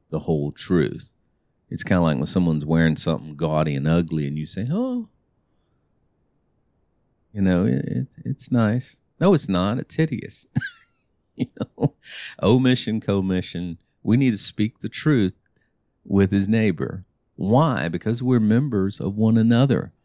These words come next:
You know, when the hand is wearing something stupid, it makes the arm look stupid. Guilt by association. <laughs> And then there's verse twenty-six. "Be ye angry and sin not.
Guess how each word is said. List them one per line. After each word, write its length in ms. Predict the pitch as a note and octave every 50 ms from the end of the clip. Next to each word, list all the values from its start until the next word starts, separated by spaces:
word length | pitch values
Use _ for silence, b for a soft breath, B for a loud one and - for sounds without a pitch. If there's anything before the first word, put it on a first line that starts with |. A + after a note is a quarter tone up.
| _ _ _ _ _ _ _ _ -
You 140 | F#2+ F#2+ F2+
know, 180 | F2+ F#2 G#2
when 200 | G#2 G2 F2+ E2+
the 60 | F2
hand 340 | F2+ G#2 A2 A2+ A#2 A2+ A2+
is 100 | G2+ G#2
wearing 240 | G#2+ G#2+ G#2 G2+ G2+
something 400 | - - G2 F#2+ F#2 - E2+ E2+
stupid, 580 | - - - - E2+ D#2+ - - F2 E2+ D#2+ - _ _ _ _ _ _ _ _ _ _
it 140 | - F2+ F#2+
makes 280 | G2 G#2 A2 A2 - -
the 140 | - A2+ A#2
arm 300 | B2 B2 A#2+ A#2 G#2 F#2
look 240 | D#2+ - - -
stupid. 600 | - - - - F2 D#2 - - G#1 - - _
Guilt 300 | - - G#2+ F2+ - -
by 200 | F#2+ G2+ G#2 G#2
association. 1000 | G2+ F#2+ F#2+ - F2 G2 G#2+ - - G2+ G2 G2+ G#2 G#2 - - - - G#2 G#2+ _ -
<laughs> 0 | - - - _ _ _ _ _ _ _ _ _ _ _ _ _ - - - - - - - _ B B B B B B B B
And 140 | B G#2 G2
then 140 | G#2 G2+ G2
there's 240 | G2+ G2+ G2 F#2 -
verse 260 | - F#2 F2 - -
twenty-six. 800 | - - F#2 F2 E2 D2 - - - E2+ D2 - - - - - - _ _ _ _ _ - - - - - _ E2+ E2+
"Be 120 | F2+ A2+
ye 340 | C#3 D#3 D#3+ D#3 D3 - - -
angry 640 | G#2+ G#2+ A2+ A#2+ B2+ G#2+ E2 D#2 D2 D2 D#2+ F#2
and 180 | F#2+ F#2 F#2 F2
sin 320 | - - G#2+ A2+ A#2 A#2
not. 360 | A#2+ C3+ D#3 D#3 G#2+ - -